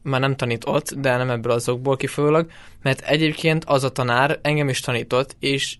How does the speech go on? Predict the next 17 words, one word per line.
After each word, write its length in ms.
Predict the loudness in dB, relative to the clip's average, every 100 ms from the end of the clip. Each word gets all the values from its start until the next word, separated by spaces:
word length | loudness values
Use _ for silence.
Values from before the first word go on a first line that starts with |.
| -8
jól 360 | 0 4 4 2
tanított, 460 | -2 -2 -2 -4
szóval 420 | -2 2 2 2 -2
fel 200 | 2 4
volt 200 | 4 0
készülve, 680 | -4 -2 -2 -2 0 -2 -6 -12
ö, 460 | -6 -2 0 0 0 -4 -12 -16 -16 -10
mm, 240 | -8 -6 -4
szakmailag, 680 | -2 -2 0 0 2 0 -2 -10 -20 -20 -20 -6
ö, 340 | 0 4 4 4
tényleg 200 | 4 6
jól 160 | 4 2
tanított, 440 | 0 -2 0 0
viszont 360 | 0 0 0 2
volt 240 | 2 2
annyi, 420 | 0 0 -2 -4 -4
ö, 360 | -4 -2 -2